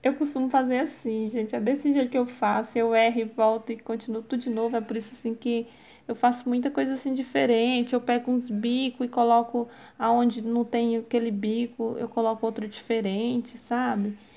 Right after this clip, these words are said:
E, e eu gosto de fazer assim. Desculpa vocês, vocês me desculpem aí se tá ficando meio complicado.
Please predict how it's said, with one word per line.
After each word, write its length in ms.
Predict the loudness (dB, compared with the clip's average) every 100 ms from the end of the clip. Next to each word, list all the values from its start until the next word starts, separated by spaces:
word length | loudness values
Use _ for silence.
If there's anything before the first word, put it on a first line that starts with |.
| -20 _ -20 -10
E, 260 | -8 -6 -4
e 140 | -2
eu 320 | 0 0 -2 -6 -2
gosto 300 | 2 2 0
de 80 | -6
fazer 320 | -2 0 0
assim. 460 | -2 -4 -2 -2 -2 -10 _ -8
Desculpa 480 | -6 -6 -4 -2 -2
vocês, 680 | -2 -2 -2 -2 -4 -8 -6 -2 -2
vocês 320 | -4 -2 -2
me 140 | -2
desculpem 540 | -2 -4 -6 -6 -4 -2
aí 200 | 0 0
se 140 | -2
tá 140 | -6 -6
ficando 300 | -6 -2 0
meio 160 | 0
complicado. 760 | -2 -4 -6 -8 -6 -2 -2